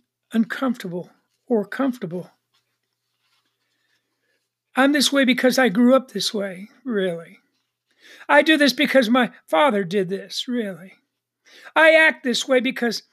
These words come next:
this is how my family acts. It's, here's the big one. I get this all the time when I work with homeless. It's generational, really. But Jesus told these young, these four young men,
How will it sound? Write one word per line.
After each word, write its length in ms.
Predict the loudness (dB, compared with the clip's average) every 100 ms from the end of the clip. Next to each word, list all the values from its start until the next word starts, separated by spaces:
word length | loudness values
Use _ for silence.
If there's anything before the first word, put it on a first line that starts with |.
| _ _
this 200 | -6 -4
is 140 | -4
how 140 | -4 -2
my 200 | -4 -4
family 440 | -4 -4 -4 -6
acts. 540 | -8 -10 -10 -12 -12 -14 _ _ _ _ _
It's, 300 | 2 2 -2 -6 _ _ _ _
here's 220 | _ -10 -8
the 80 |
big 200 | -6 -6
one. 220 | -8 -14 -20 _ -14
I 80 | -8
get 180 | -6 -4
this 180 | -4 -2
all 140 | -2
the 100 | -2
time 320 | -4 -4 -4
when 100 | -6
I 140 | -8 -12 _ _ -6
work 280 | -6 -4
with 140 | -8 -8
homeless. 640 | -4 -4 -4 -8 -12 -16 _ _ _ -20 -2
It's 280 | 0 2 -2 -8 -6
generational, 1400 | 2 4 6 4 4 4 4 2 0 0 0 -2 -4 -12 _ _ _ _
really. 800 | -12 -8 -6 -6 -10 -16 -20 _ _ _ _ _ _ _ _ _ _ _ _ -20 -20 _ -2
But 140 | 0
Jesus 540 | 2 2 4 2 0 2
told 260 | 2 2
these 240 | 0 -2 0
young, 300 | 0 -2 -4 _ -4
these 160 | -4
four 240 | -2 0 2
young 280 | 2 4
men, 180 | 2 2